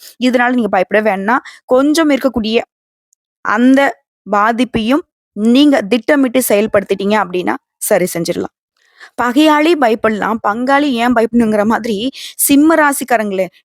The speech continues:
நீங்க வந்து சனீஸ்வர பகவானுடைய பயிற்சியை பார்த்து பயப்பட வேண்டிய அவசியமே கிடையாது. அஷ்டம சனியாகவே இருந்தாலும் அதற்கும் உங்களுக்கு அதிர்ஷ்டம் தான் கிடைக்கும்.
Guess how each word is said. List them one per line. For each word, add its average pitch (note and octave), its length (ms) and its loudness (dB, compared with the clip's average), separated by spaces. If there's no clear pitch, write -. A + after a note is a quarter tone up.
நீங்க D4 280 2
வந்து B3 180 0
சனீஸ்வர B3 380 0
பகவானுடைய A3+ 300 0
பயிற்சியை G#3+ 360 0
பார்த்து A3+ 260 0
பயப்பட G#3 260 2
வேண்டிய G#3+ 200 2
அவசியமே A3 480 -2
கிடையாது. F#3+ 280 -2
அஷ்டம A#3 360 2
சனியாகவே A#3 380 2
இருந்தாலும் A#3+ 560 2
அதற்கும் A#3 640 -2
உங்களுக்கு A3 320 -2
அதிர்ஷ்டம் A3+ 400 -2
தான் A#3+ 140 0
கிடைக்கும். F3+ 300 -2